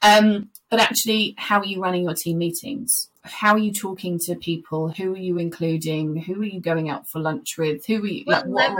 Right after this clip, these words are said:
Speaker 2: levers
Speaker 1: the
Speaker 2: are you
Speaker 1: tiny little
Speaker 2: pulling?
Speaker 1: things all day
Speaker 2: Yeah.
Speaker 1: long?
Speaker 2: Mm-hmm.
Speaker 1: Yeah. And I really want people to share those things with each other because, yes, of course, the training equips people to do things in a different way, but I think people can really inspire each other with a,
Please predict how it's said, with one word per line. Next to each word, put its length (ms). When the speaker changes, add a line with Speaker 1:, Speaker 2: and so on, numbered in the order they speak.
Speaker 2:
levers 140
Speaker 1:
the 60
Speaker 2:
are 60
you 40
Speaker 1:
tiny 340
little 120
Speaker 2:
pulling? 200
Speaker 1:
things 300
all 140
day 160
Speaker 2:
Yeah. 60
Speaker 1:
long? 340
Speaker 2:
Mm-hmm. 280
Speaker 1:
Yeah. 200
And 100
I 40
really 380
want 280
people 340
to 120
share 280
those 240
things 280
with 100
each 220
other 360
because, 720
yes, 420
of 100
course, 340
the 60
training 400
equips 380
people 260
to 100
do 140
things 280
in 100
a 60
different 360
way, 460
but 100
I 100
think 300
people 260
can 220
really 260
inspire 460
each 240
other 440
with 220
a, 300